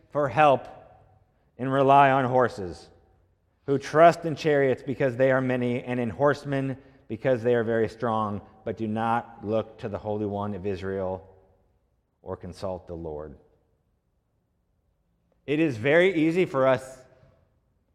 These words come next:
to look for all sorts of different means and ways to answer our solutions and our problems before we even think of beginning to look to the Lord.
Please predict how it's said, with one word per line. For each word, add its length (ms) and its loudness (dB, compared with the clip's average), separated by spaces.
to 60 -6
look 180 2
for 340 0
all 220 6
sorts 320 0
of 140 -2
different 340 0
means 400 -2
and 160 -2
ways 340 0
to 160 -10
answer 380 -6
our 140 0
solutions 580 -6
and 140 -6
our 120 -4
problems 680 -4
before 260 -4
we 100 0
even 180 -4
think 160 -8
of 160 -6
beginning 320 -8
to 80 -8
look 200 -10
to 60 -12
the 120 -12
Lord. 240 -12